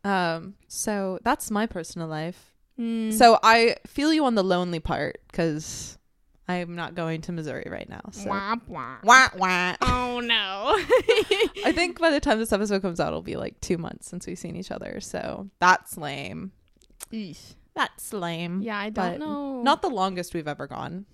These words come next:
Speaker 1: I think the longest was five months. Four months without seeing each other. So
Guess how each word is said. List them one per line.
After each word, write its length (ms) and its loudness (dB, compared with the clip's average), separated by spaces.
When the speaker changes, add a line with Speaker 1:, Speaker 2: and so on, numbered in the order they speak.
Speaker 1:
I 60 -20
think 200 -2
the 100 -2
longest 400 -6
was 300 -16
five 680 -12
months. 640 -10
Four 180 -2
months 320 -10
without 220 -8
seeing 180 -8
each 160 -10
other. 300 -10
So 360 -10